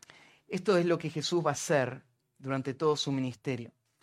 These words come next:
Hay, hay varios pasajes que yo anoté que hablan a Jesús, de, de Jesús predicando.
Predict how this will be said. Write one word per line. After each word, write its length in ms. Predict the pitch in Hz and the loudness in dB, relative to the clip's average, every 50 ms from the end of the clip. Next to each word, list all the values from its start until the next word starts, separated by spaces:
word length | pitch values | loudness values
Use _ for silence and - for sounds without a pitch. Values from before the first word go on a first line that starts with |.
| _ _ _ _ _ _ _ _ _ _ _ | _ _ _ _ _ _ _ _ _ _ _
Hay, 420 | - 151 156 151 147 143 139 139 | -2 0 2 2 2 0 0 -2
hay 160 | - - 143 | -2 -4 -2
varios 340 | 131 143 156 151 143 139 117 | 0 2 2 2 0 -2 -2
pasajes 500 | - 139 120 - - 156 143 - - 143 | -4 -8 -8 -4 -2 -2 -2 -2 -6 -8
que 120 | - 143 127 | -8 -8 -10
yo 160 | - - 147 | -6 -4 -2
anoté 540 | 143 139 131 123 - 147 139 135 135 135 135 | -2 -2 -4 -4 -4 -4 -2 -2 -2 -4 -4
que 100 | - 135 | -4 -4
hablan 240 | 135 135 135 131 127 | -2 -2 -2 -2 -4
a 80 | 127 | -6
Jesús, 720 | 123 - 127 - - - 139 135 131 131 - - - - _ _ | -8 -10 -14 -14 -10 -8 -6 -6 -6 -8 -10 -14 -16 -16 _ _
de, 180 | 143 123 135 131 | -8 -8 -6 -6
de 120 | 131 123 | -6 -8
Jesús 360 | - 135 - - - 139 123 | -8 -8 -8 -6 -6 -6 -8
predicando. 760 | - - 135 131 127 123 120 - 135 131 131 127 120 127 127 | -6 -4 -4 -4 -4 -6 -6 -6 -6 -4 -4 -4 -6 -10 -14